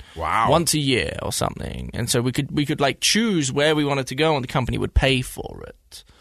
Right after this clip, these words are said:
Speaker 1: That's pretty cool.
Speaker 2: Pretty cool. And so we went, I mean, we went everywhere. We went to Europe. We went all through Asia,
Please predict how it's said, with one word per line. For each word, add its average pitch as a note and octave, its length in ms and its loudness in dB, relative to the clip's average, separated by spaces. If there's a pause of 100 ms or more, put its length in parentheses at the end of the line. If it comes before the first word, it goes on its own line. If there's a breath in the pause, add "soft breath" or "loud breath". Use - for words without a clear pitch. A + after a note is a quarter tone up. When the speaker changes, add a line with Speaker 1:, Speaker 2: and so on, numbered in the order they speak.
(140)
Speaker 1:
That's G#2+ 260 0
pretty F2+ 180 2
cool. D2+ 260 0
Speaker 2:
Pretty A3 140 4
cool. - 300 2 (420 loud breath)
And D#3+ 140 2
so G3 80 2
we G#3+ 160 4
went, A#3 280 4
I - 40 2
mean, A3 160 2
we D4 100 2
went G4 180 2
everywhere. A4 540 2
We C3 60 -2
went - 140 -2
to F3+ 80 -2
Europe. E3 1000 2
We B2+ 160 0
went B2 160 2
all D3+ 160 2
through D#3 280 0
Asia, C3+ 680 4